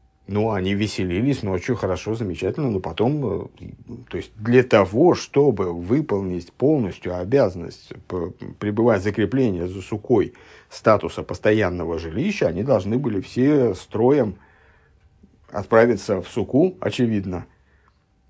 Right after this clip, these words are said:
э, расстелить там кроватки и, значит, в пижамках лечь там на постоянный сон, для того, чтобы обозначить вот это,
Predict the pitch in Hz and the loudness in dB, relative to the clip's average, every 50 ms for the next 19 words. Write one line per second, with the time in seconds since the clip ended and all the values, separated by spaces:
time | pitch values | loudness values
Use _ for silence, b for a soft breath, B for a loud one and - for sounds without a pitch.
0 | _ _ _ - - - - - - - 76 82 98 107 104 - - 113 107 131 | _ _ _ -20 -16 -14 -12 -10 -10 -8 -8 -4 -4 -4 -4 -2 -2 0 0 0
1 | 151 147 - - 113 107 - 110 101 92 110 147 147 - 165 143 127 113 107 113 | 0 2 2 2 2 4 2 2 4 4 4 2 2 2 0 2 2 0 0 -4
2 | 85 82 92 98 110 113 117 127 131 131 120 110 107 104 - 123 107 - - 104 | -8 -6 -2 0 0 2 2 2 2 2 0 0 -2 -2 -2 -4 -6 -6 -10 -10
3 | 95 87 98 98 - - 110 104 104 113 113 - - - - - - 101 110 123 | -10 -10 -12 -14 -8 -4 -2 0 2 4 2 2 2 -2 -6 -6 -2 0 0 0
4 | 123 - - 135 139 123 113 107 98 - 101 - - 90 92 95 101 117 147 147 | 0 2 0 2 2 2 0 -2 -2 -4 -6 0 0 0 2 2 2 2 0 0
5 | 143 143 - - 104 101 107 110 110 b b b b b b b b b b b | -2 -4 0 0 2 2 2 0 -4 b b b b b b b b b b b
6 | b b _ _ _ _ _ _ - _ _ _ _ _ - 80 95 95 - - | b b _ _ _ _ _ _ -20 _ _ _ _ _ -8 -6 -4 -4 -4 -2
7 | 85 98 110 - 147 131 120 107 104 95 101 95 92 87 80 87 95 104 - - | -2 -2 -2 0 0 4 4 4 6 6 4 2 0 -2 -4 -4 -2 -2 -4 -6
8 | 76 - 85 85 - 107 - - 117 107 - | -8 -6 -6 -4 -4 -4 -2 0 -2 -2 -2